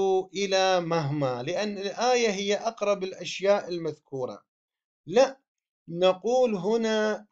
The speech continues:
تعود إلى مهما وليس إلى الآية،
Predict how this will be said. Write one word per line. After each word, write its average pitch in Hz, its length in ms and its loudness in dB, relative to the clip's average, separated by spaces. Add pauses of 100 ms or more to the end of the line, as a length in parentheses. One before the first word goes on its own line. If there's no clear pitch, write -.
(120)
تعود 202 640 0 (400)
إلى 208 580 0
مهما 151 840 -2 (340)
وليس 185 640 0
إلى 160 880 0
الآية، 127 760 -8